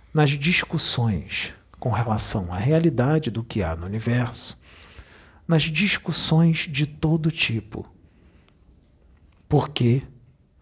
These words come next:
as suas paredes físicas não são capazes de impedir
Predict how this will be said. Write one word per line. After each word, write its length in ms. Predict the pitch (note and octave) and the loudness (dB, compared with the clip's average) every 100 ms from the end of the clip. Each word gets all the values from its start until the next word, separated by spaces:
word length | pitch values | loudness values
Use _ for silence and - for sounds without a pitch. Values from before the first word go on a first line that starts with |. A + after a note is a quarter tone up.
| _ _ _ _ _ _ - | _ _ _ _ _ _ -2
as 180 | C#3+ - | 2 4
suas 300 | G3 F#3 - | 4 2 2
paredes 540 | - B2+ D3 C#3 B2+ | 2 4 4 4 0
físicas 680 | - - F3+ D3 C3 A#2+ A#2 | -2 4 4 4 0 -2 0
não 180 | D3 G#3+ | 0 2
são 240 | - F3+ | 2 2
capazes 840 | E3 C3+ - D3 D3 C3+ - - - | 2 0 2 2 4 2 -4 -8 -6
de 220 | C3 D#3+ | 2 6
impedir 720 | F#3+ G3 F#3+ C#3+ C3 C#3 - | 6 6 4 6 0 0 -4